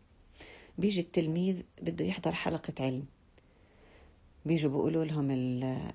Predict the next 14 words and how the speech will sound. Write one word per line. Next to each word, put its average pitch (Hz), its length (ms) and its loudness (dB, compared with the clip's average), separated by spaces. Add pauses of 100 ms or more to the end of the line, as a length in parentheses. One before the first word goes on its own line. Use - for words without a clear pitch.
الشيوخ: 135 880 -2 (1500)
"إحنا 180 240 4
حنأمركم 180 680 0
أوامر، 123 440 0 (240)
إذا 139 240 2
أمرناكم 226 720 2 (180)
ممنوع 160 920 4
تفتحوا 214 560 -4
تمكم". 135 360 -2 (120)
لا 143 220 4
يا 127 100 2
جماعة، 123 420 -2 (300)
هذا 151 280 2
الكلام 196 760 4